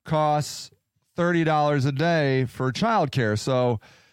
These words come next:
for him to go back to work, he's gotta make more money than thir-, than ninety dollars to make it worthwhile. And he says he does. He has a job that he's paying more than, like, whatever, ninety dollars. But, it, you know, it was a big debate. And then he said something like,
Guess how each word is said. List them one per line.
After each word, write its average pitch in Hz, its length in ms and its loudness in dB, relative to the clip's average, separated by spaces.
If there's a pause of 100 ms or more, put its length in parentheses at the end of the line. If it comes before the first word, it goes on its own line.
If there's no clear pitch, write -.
(460)
for 151 120 -2
him 175 180 0
to 165 80 0
go 156 140 0
back 147 240 0
to 151 80 -2
work, 180 320 0
he's 156 240 -2
gotta 143 260 0
make 139 260 -2
more 139 240 -2
money 156 400 -2
than 131 220 0
thir-, 143 320 -2
than 131 240 -2
ninety 127 380 -2
dollars 127 840 0
to 127 100 -4
make 120 220 0
it 113 100 -2
worthwhile. 135 680 0
And 151 80 -2
he 160 80 -2
says 190 260 -2
he 220 80 -2
does. 202 240 0
He 113 100 0
has 113 180 0
a 156 60 -2
job 110 420 -2
that 139 100 -4
he's 151 140 -6
paying 110 340 -2
more 110 240 -2
than, 120 280 -6
like, 104 220 -8
whatever, 107 380 -6
ninety 101 320 -4
dollars. 101 540 -4 (560)
But, 123 100 0
it, 127 160 -2
you 143 140 -2
know, 117 300 -2
it 123 240 -4
was 131 200 0
a 127 80 0
big 127 300 -4
debate. 185 280 0
And 170 120 -2
then 180 180 0
he 196 160 0
said 180 260 -2
something 165 380 -2
like, 147 560 -2